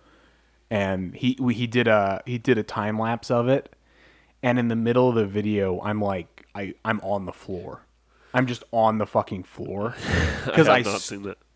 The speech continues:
Speaker 1: I stood up and I hit the downpipe with the top of my head, and it's just like, I wasn't able to be mad 'cause it, it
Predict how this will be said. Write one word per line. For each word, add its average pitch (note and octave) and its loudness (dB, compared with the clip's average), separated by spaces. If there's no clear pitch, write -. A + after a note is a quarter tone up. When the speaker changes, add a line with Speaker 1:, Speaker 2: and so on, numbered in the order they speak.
Speaker 1:
I C3 0
stood E3 2
up D3 4
and B2+ 0
I A#2 0
hit D3 -4
the C3 -4
downpipe A2 -6
with G#2+ -8
the - -16
top - -10
of G2+ -16
my G#2+ -10
head, G#2 -12
and A#2+ -2
it's A#2+ -6
just - -6
like, A#2 -2
I C#3 8
wasn't F#3 8
able F#3 6
to C#3+ 0
be C3+ 2
mad A#2+ 4
'cause C#3+ 0
it, C#3+ 0
it E3+ 0